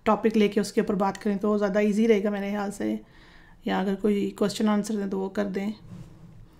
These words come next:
वेदर के बारे में अगर आप पूछना चाहते हैं कुछ, या इसके अलावा कुछ और पूछना चाहते हैं तो पूछें। अल्लाह सेहत दे आपको। आमीन। Thank you। Thank you मरियम, get well soon।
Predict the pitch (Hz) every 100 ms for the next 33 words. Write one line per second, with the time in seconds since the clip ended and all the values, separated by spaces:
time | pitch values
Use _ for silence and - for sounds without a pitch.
0 | - - - - - 202 202 202 196 196
1 | 196 196 202 196 208 196 214 202 190 196
2 | 196 196 185 - 196 185 - 190 190 208
3 | 208 - 214 214 208 208 202 190 185 196
4 | 190 190 185 214 220 - - - - -
5 | - - _ _ _ _ _ _ _ -
6 | _ _ _ _ _ _ - - _ -
7 | - - - _ _ - - _ - _
8 | - - - - 233 220 226 208 202 214
9 | 214 214 226 226 226 - - - - -
10 | - 208 202 202 208 214 214 202 202 214
11 | 214 214 - - - - - - - -
12 | - - - - - - - - - -
13 | - _ - - - - - - 220 214
14 | 208 226 214 208 208 208 202 202 196 -
15 | 214 220